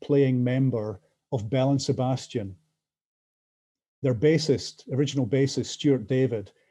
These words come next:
had made up this entire character. And I was led into believing he was real and he was fictitious.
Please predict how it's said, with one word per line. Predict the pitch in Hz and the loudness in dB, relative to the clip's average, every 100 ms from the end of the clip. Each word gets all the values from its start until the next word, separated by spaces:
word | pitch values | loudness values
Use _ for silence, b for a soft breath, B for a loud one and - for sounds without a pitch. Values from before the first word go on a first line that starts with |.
| _ 143 | _ -4
had | 120 | 0
made | 139 151 143 151 | 2 4 4 2
up | 127 - - | 0 -4 -8
this | 131 135 | -4 -4
entire | - - 143 139 107 | -4 -2 0 0 -2
character. | - 135 135 127 131 95 - _ _ _ _ _ _ _ _ _ _ 123 | -2 0 0 -2 -8 -10 -14 _ _ _ _ _ _ _ _ _ _ -2
And | 123 | 2
I | 143 | 4
was | 135 117 | 2 2
led | 135 139 | 2 2
into | 147 123 | 0 0
believing | 131 135 131 | 0 2 0
he | 110 | -2
was | 110 107 | -4 2
real | 139 117 | 2 2
and | 113 | -2
he | |
was | 113 104 | -8 -6
fictitious. | 143 135 147 135 104 - | -6 -4 -4 -4 -8 -12